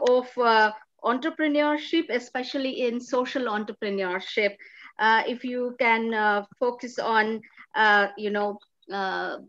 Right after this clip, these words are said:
the, your perception as well as the efforts of social innovation, uh, successful social innovation i-, in this field. Over to you, sir.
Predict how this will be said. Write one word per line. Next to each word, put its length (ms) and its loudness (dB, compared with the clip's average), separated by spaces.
the, 500 2
your 240 -2
perception 720 -2
as 240 2
well 220 2
as 260 4
the 320 0
efforts 420 -2
of 160 -2
social 460 -4
innovation, 880 2
uh, 300 6
successful 760 -4
social 360 -2
innovation 760 -2
i-, 180 0
in 200 0
this 260 -4
field. 340 -2
Over 240 0
to 140 -6
you, 200 -2
sir. 300 -4